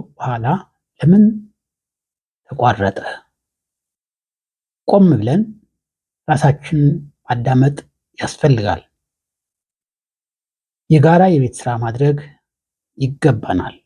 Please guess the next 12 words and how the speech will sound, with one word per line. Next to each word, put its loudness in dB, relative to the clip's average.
ዩኔስኮ 4
እንደሚገልጸው 0
የጥያ 2
ትክል -2
ድንጋይ -2
የዓለም 4
ቅርስ -8
ማስታወሻ -10
የሚሆን 4
ትላልቅ 0
የድንጋይ 4
አብዛኛዎቹ -2